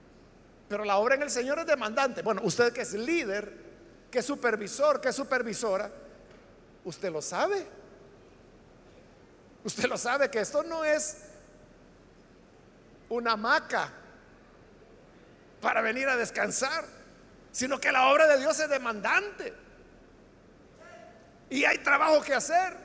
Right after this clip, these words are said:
y hay personas que visitar. Claro, lo hacemos con todo amor, pero eso no le quita el hecho que nos va quitando las fuerzas,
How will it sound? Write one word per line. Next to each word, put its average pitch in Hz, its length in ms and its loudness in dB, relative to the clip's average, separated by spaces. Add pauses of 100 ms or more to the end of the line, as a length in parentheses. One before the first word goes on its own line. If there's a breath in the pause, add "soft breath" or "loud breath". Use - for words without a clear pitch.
(320)
y 311 140 0
hay 320 100 4
personas 320 480 2
que 285 140 0
visitar. 277 580 -2 (2000)
Claro, 370 460 4
lo 247 100 0
hacemos 339 360 2
con 311 240 0
todo 381 280 4
amor, 349 480 6 (1900)
pero 208 160 0
eso 240 180 0
no 285 120 -2
le 262 100 -2
quita 214 360 -6
el 190 100 -2
hecho 175 380 -6 (2000)
que 190 640 -4 (840)
nos 202 220 -6
va 240 100 -2
quitando 240 360 -2
las 214 140 -2
fuerzas, 254 600 -8